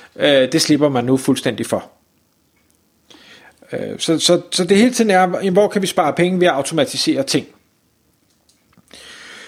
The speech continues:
Næste sk-, skridt efter ligesom at have sagt, hvad er det for et system, det var så at sige, hvad er det så for en samarbejdspartner?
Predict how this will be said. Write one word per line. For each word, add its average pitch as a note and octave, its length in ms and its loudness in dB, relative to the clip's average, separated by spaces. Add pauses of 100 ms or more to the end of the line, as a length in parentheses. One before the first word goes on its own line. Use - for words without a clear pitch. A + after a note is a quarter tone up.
(960)
Næste C4+ 400 0
sk-, G#3 420 0
skridt A3 280 -2
efter F#3+ 220 0
ligesom G3 280 -2
at D#3 60 2
have C#3 80 0
sagt, E3+ 180 2
hvad F#3 180 2
er - 20 4
det F3+ 140 -2
for D3+ 100 0
et B2 60 -2
system, G#3+ 480 -4
det F#3+ 100 0
var F3 100 2
så F#3+ 120 -4
at F3 80 -2
sige, E3+ 160 -4
hvad E3+ 180 0
er F#3 40 4
det E3 80 -6
så F3+ 100 0
for F3+ 120 0
en E3 80 -2
samarbejdspartner? C#3+ 880 0